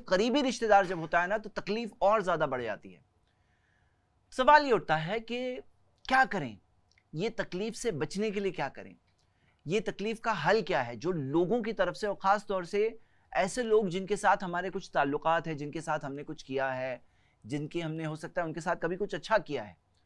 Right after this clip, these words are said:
तो उनके ताल्लुक से हम क्या करें? जैसे मिसाल के तौर पे कई माँ बाप का ये कहना है कि हमने बच्चे की परवरिश की, उसे खिलाया पिलाया, उसे बड़ा किया, और आज देखो वो हमारे साथ क्या कर रहा है।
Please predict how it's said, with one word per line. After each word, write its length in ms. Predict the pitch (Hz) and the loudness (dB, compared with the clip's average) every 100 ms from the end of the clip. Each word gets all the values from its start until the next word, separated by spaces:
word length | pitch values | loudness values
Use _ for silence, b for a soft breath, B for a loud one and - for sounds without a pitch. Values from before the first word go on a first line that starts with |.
| _ _ _ _ | _ _ _ _
तो 60 | 277 - - - | -4 -4 -4 0
उनके 300 | 254 262 311 | 2 2 6
ताल्लुक 300 | 269 240 226 | 8 6 4
से 100 | 240 | -4
हम 140 | 214 | -6
क्या 180 | 185 147 | 0 0
करें? 260 | 131 107 101 _ _ _ _ _ _ _ - | 0 -8 -18 _ _ _ _ _ _ _ -4
जैसे 200 | 185 226 | -2 0
मिसाल 320 | 196 214 214 | 0 2 2
के 120 | 202 | 2
तौर 200 | 202 170 | 0 0
पे 120 | 165 185 | -2 -4
कई 200 | 196 196 | -2 0
माँ 180 | 165 147 | 0 2
बाप 220 | 160 160 | 0 0
का 80 | 160 | -4
ये 60 | |
कहना 260 | 139 131 131 | -4 -8 -8
है 100 | 139 | -8
कि 80 | 147 | -8
हमने 240 | 143 151 | -8 -6
बच्चे 280 | 139 - 147 | -8 -8 -10
की 120 | - | -10
परवरिश 500 | 135 131 131 139 120 | -10 -8 -6 -6 -8
की, 240 | - 120 123 | -12 -10 -10
उसे 220 | 120 127 | -10 -14
खिलाया 380 | - 131 131 131 | -8 -2 -2 -2
पिलाया, 360 | - 120 123 123 | -4 0 0 0
उसे 180 | 120 | -4
बड़ा 260 | 113 120 135 | -2 0 0
किया, 260 | - 123 120 | -2 -6 -2
और 60 | |
आज 180 | 120 135 | 0 -2
देखो 240 | 143 143 | -4 -8
वो 120 | 131 127 | -6 -4
हमारे 220 | 117 113 | -6 -8
साथ 120 | 117 | -10
क्या 160 | - 104 | -10 -10
कर 180 | 98 | -12
रहा 160 | 98 | -18
है। 100 | 98 | -18